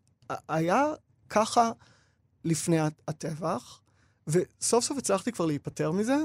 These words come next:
וכאילו להגיד, "אוקיי, כאילו, that's life", ואת רוב הזמן שמחה, ואת רוב הזמן מחייכת, ו-, ויש גם, אגב, כל כך הרבה מה ללמוד מזה. זה כאילו מדהים לראות את החיוך הזה שנפתח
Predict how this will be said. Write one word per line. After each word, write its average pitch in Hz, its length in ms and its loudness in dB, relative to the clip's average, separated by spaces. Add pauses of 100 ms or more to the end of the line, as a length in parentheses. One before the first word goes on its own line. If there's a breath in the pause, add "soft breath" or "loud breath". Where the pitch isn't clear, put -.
(120)
וכאילו 156 420 0
להגיד, 156 340 -2
"אוקיי, 233 400 -2 (140)
כאילו, 170 300 -6
that's 190 280 -2
life", 180 200 2
ואת 151 160 -6
רוב 190 160 0
הזמן 185 320 -2 (100)
שמחה, 170 480 -2
ואת 156 140 -6
רוב 180 100 -2
הזמן 190 200 -2
מחייכת, 175 500 -2
ו-, 151 40 -6 (440 loud breath)
ויש 160 100 2
גם, 247 140 4
אגב, 175 240 -2
כל - 120 -16
כך - 180 -8
הרבה 185 120 0
מה 185 100 2
ללמוד 156 300 -2
מזה. 143 340 -2 (480)
זה - 60 -12
כאילו 214 300 -4
מדהים 156 640 0
לראות 160 380 -2
את - 80 -12
החיוך 147 400 -6
הזה 151 120 -4
שנפתח 139 560 -6